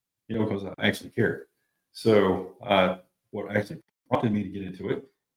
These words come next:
And then once I did, I found I really loved it. Uh, what I love about real estate the most is at the end of the day, everybody's smiling. Seller's happy they sold their house. The buyer's happy they got a brand new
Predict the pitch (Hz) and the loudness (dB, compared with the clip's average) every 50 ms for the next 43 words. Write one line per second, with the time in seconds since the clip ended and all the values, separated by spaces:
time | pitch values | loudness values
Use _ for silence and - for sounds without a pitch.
0 | _ 104 101 104 107 120 156 170 - 156 139 151 165 170 147 127 - 135 131 120 | _ 0 2 4 4 6 4 4 4 2 2 4 6 6 4 6 6 6 6 6
1 | 107 107 113 127 127 117 110 107 101 - - - - _ _ _ _ - 104 98 | 6 4 4 2 0 0 2 2 0 0 0 -6 -12 _ _ _ _ -12 -6 -4
2 | 95 95 - 101 117 113 101 110 120 123 117 113 101 95 113 120 117 110 - 123 | -4 -4 -4 0 2 2 4 6 6 6 6 4 2 2 2 2 2 2 2 0
3 | 120 117 98 95 98 107 117 131 131 131 - - _ _ _ _ _ _ _ _ | 0 0 0 -4 -4 -2 -2 -2 -2 -2 -6 -12 _ _ _ _ _ _ _ _
4 | _ - 107 104 - 101 98 - 98 92 92 123 151 165 139 120 110 113 101 90 | _ -14 -12 -10 -10 -10 -10 -10 -10 -4 2 4 4 6 4 6 4 6 6 6
5 | 92 110 - - - _ _ _ - 120 139 127 135 135 135 135 135 139 139 139 | 4 2 0 -4 -10 _ _ _ 0 2 4 6 6 6 6 4 4 6 6 6
6 | 135 110 90 - - - _ _ _ _ _ _ _ _ _ _ _ _ _ _ | 6 4 2 0 -4 -10 _ _ _ _ _ _ _ _ _ _ _ _ _ _
7 | _ _ - 117 120 120 117 120 127 123 123 127 120 107 104 95 90 90 - - | _ _ 4 6 6 6 6 4 4 4 4 2 2 2 2 2 2 0 -4 -2
8 | 113 120 120 104 95 - 117 123 131 135 123 - - - 101 110 113 110 - - | 0 0 2 2 2 0 0 0 0 -2 -2 -4 -6 -8 -8 -10 -10 -10 -6 0
9 | 120 120 120 - 110 101 95 95 - - - - 107 117 120 117 113 107 | 0 2 2 2 0 0 0 0 -2 -2 -4 -6 -2 0 2 2 2 0